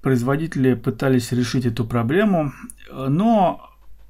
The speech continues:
везде, где есть, э, какие-то механизмы разграничения доступа к таблице по строкам, везде обязательно это сводится к написанию какого-то кода,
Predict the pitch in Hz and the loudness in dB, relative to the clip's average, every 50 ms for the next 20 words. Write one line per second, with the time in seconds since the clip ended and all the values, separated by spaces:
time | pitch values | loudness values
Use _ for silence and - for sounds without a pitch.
0 | - - - - - - 185 151 139 151 180 175 170 165 180 185 151 123 127 120 | -20 -20 -20 -20 -16 -10 -8 -6 -2 0 0 0 0 2 4 4 4 4 0 0
1 | 131 139 135 139 156 147 127 - - - - - 135 131 131 127 123 - 135 127 | 0 0 0 2 0 0 0 -2 -6 -12 -8 -4 -2 0 0 -2 -2 -4 -6 -6
2 | - 147 139 127 - 131 131 123 - 143 143 147 147 131 123 131 127 127 120 117 | -2 -2 -2 2 4 2 2 2 2 0 0 2 2 2 4 4 4 4 2 2
3 | 131 135 135 139 139 131 - 143 131 127 120 123 139 127 117 - 123 113 - - | 2 2 4 4 2 0 0 2 2 2 2 2 -2 -2 -2 -4 -8 -8 -6 -6
4 | 117 113 110 - - - - - - - - - - - - - - - - - | -6 -6 -6 -10 -14 -20 -20 -20 -20 -20 -20 -20 -20 -20 -20 -20 -20 -20 -20 -18
5 | - - - - - 135 123 131 135 131 - - 120 - 135 139 - - 277 294 | -14 -14 -12 -4 -2 0 2 2 2 2 0 -2 -6 -4 -4 -4 -2 -2 -2 -2
6 | 262 - 131 120 - - 127 131 151 147 143 156 208 240 262 - - - - - | 0 0 -2 -2 -2 -4 -4 -4 -2 -2 -2 0 2 2 2 2 0 -6 -14 -16
7 | - - - - - 143 127 135 143 135 139 185 202 196 180 151 131 139 131 127 | -16 -16 -18 -6 -4 -2 0 0 0 0 0 0 0 0 -2 -2 0 0 0 -2
8 | 131 123 - - 147 165 175 165 139 - 127 - - 131 120 117 131 117 - 160 | -4 -4 -2 -2 2 2 2 2 2 -2 -4 0 0 -2 0 0 -2 -4 -4 -4
9 | 156 147 139 127 127 123 - 143 139 135 127 - 139 - - - 170 165 147 123 | 0 2 2 2 2 0 -4 -2 -2 -2 0 -2 -4 -4 -2 0 2 4 4 4
10 | 107 98 107 | 2 0 -4